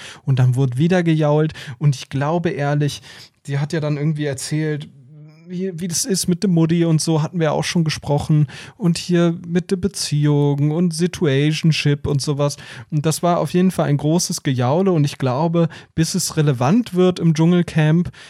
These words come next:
haben die Waschenden schon drei Buntwäschen reingeschmissen und den ganzen Bums vergessen,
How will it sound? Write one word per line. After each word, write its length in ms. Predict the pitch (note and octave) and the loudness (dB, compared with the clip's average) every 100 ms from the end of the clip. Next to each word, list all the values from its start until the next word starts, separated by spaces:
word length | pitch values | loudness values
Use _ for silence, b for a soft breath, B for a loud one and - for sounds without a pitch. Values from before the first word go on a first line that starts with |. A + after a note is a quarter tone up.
| B | B
haben 260 | B2 D#3 F3 | -2 0 2
die 180 | D#3+ | 2
Waschenden 480 | B2+ E3+ - F3 D#3+ | 2 0 0 4 4
schon 340 | - D#3+ D3+ C#3+ | 4 2 4 2
drei 280 | B2 D3 | 0 0
Buntwäschen 600 | D3+ D3 F3+ - D#3+ - D3+ | 2 4 2 2 0 2 0
reingeschmissen 760 | B2 D3+ F3+ - E3+ D#3+ E3+ | 2 2 0 2 0 2 2
und 120 | D3+ | 2
den 100 | D3 | 2
ganzen 300 | C3+ D3 D3+ | 2 2 0
Bums 260 | C3+ C3+ - | 0 -2 -2
vergessen, 440 | B2 G#2 G#2+ A#2+ | -4 -2 -4 -6